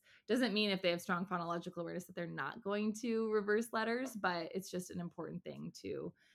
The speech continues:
keep in mind. So <laughs> when is it a sign of concern, and what's normal development? So if we're seeing this persistently and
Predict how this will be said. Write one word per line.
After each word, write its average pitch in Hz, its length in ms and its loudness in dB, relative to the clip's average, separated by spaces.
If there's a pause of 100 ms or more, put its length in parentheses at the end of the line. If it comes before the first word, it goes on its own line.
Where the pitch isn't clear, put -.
(360)
keep 92 180 -6
in 95 140 -4
mind. - 440 -10 (720)
So 233 460 6 (200)
<laughs> 190 180 2 (160)
when 262 640 4 (200)
is 202 260 4
it 180 300 2 (500)
a 196 40 -8
sign 175 320 0
of 175 140 -4
concern, 175 840 -2 (120)
and 175 140 -2
what's 160 260 -8
normal 170 300 -4
development? 180 640 -2 (1200)
So 220 480 8 (800)
if 202 180 4
we're 254 180 2
seeing 254 360 0
this 214 280 2 (280)
persistently 220 680 0
and 202 160 2